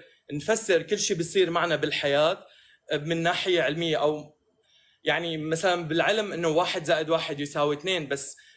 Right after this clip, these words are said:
بينما على مستوى الروح أو مستوى التجربة الأرضية نحن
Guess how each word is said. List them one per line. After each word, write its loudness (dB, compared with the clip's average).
بينما 0
على 0
مستوى 0
الروح -2
أو 4
مستوى 0
التجربة 0
الأرضية -2
نحن 0